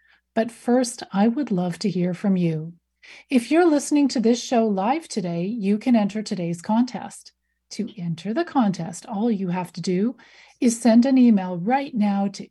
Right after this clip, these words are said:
in studio one oh one at gmail dot com with a question or a comment or just to say hi. Be sure to include your first name and where you are writing from.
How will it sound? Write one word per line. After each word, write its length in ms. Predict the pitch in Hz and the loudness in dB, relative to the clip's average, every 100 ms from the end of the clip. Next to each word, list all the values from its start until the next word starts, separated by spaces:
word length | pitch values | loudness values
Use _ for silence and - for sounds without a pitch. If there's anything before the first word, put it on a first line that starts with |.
| - | -4
in 260 | 294 330 | -2 -2
studio 560 | 320 - 247 254 247 220 | -6 -6 -2 0 0 0
one 280 | 196 202 202 | 0 0 0
oh 100 | 185 | -2
one 300 | 214 254 233 | -2 0 0
at 100 | 196 | -2
gmail 480 | - 196 190 180 | -6 -6 -6 -8
dot 260 | 175 175 185 | -8 -10 -12
com 500 | - 190 170 165 170 _ - - _ - | -6 -2 -2 -2 -6 _ -20 -20 _ 2
with 140 | 349 | 2
a 60 | 359 | 4
question 720 | 254 208 - 208 202 247 - | 4 4 2 2 4 2 0
or 300 | 240 240 269 | 2 4 2
a 40 | |
comment 600 | 302 240 202 180 220 247 - | -2 0 0 0 -4 -4 -2
or 120 | 214 | 0
just 340 | 185 - 202 - | 0 0 -2 -2
to 80 | 226 | -4
say 180 | 226 208 | -2 -2
hi. 420 | 196 180 175 175 _ _ - - - - | -2 -4 -6 -12 _ _ -20 -20 -14 0
Be 120 | 202 | 2
sure 280 | 175 262 285 | 2 2 2
to 220 | 285 226 | 2 2
include 360 | 196 196 294 226 | 2 2 0 2
your 140 | 208 | 0
first 360 | - 339 339 226 | 0 -2 2 0
name 320 | 196 202 233 | 2 0 -2
and 240 | 220 240 214 | 0 0 2
where 300 | 196 185 185 | -2 -2 -6
you 440 | 165 202 185 180 226 | -4 -2 -2 -4 -6
are 120 | 196 | -6
writing 380 | 180 170 175 165 | -4 -4 -4 -6
from. 380 | - 165 165 | -6 -6 -6